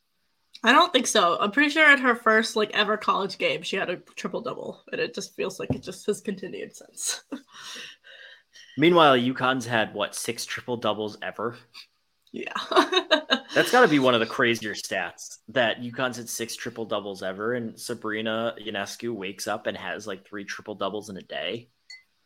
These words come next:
Speaker 1: <laughs>
Speaker 2: Or did when she was at Oregon. Like,
Speaker 1: Yeah.
Speaker 2: that's where I think, though, this season could be fun, 'cause the last couple of years, the last three years have really sucked.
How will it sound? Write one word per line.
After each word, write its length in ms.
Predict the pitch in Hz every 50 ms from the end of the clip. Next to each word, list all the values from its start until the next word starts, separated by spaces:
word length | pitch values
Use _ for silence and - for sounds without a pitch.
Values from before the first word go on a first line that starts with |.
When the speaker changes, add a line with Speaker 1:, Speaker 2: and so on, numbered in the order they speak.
| -
Speaker 1:
<laughs> 60 | 247 208 208 - - 294 285 226 - 262 233 - - 247 - -
Speaker 2:
Or 100 | 101 101
did 340 | 98 - 107 101 110 123 117
when 120 | 117 113
she 140 | 113 - 120
was 120 | 120 113
at 100 | 117 104
Oregon. 640 | 87 85 101 95 104 110 110 123 135 143 151 143 - -
Like, 400 | - 117 110 101 98 95 - - - - - _ _ -
Speaker 1:
Yeah. 420 | - - - - - - - 254 262 - _ _ _ _ _ _ _ _ _ _ _ _ _ _ _ _ _ _ _ _
Speaker 2:
that's 260 | - 143 165 - - 180
where 160 | 190 208 208
I 60 | 202
think, 220 | 190 - - - -
though, 180 | 147 143 135
this 180 | 123 123 117 -
season 320 | - 139 123 120 131 120
could 160 | 113 - 120 -
be 100 | 113 92
fun, 320 | - - 101 80 67 76
'cause 160 | - - 107
the 80 | 110 123
last 300 | 123 135 170 180 - -
couple 260 | 202 185 190 180 170
of 120 | 151 123
years, 300 | 113 101 87 69 - - -
the 80 | 156
last 260 | 170 247 - - - -
three 180 | 147 139 123
years 280 | 104 90 73 - - -
have 140 | 107 98 104
really 220 | 98 82 - -
sucked. 460 | - - - - - - - - -